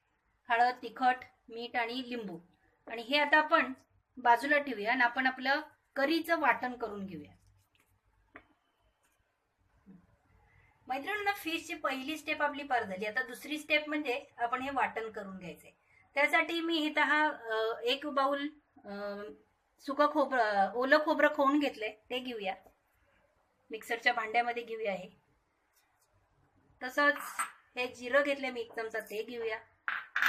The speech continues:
आलं दीड इंच, ते घेऊया. सात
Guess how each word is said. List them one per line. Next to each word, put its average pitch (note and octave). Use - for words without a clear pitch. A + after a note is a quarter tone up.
आलं B3+
दीड C4+
इंच, C4+
ते A3
घेऊया. A3+
सात C4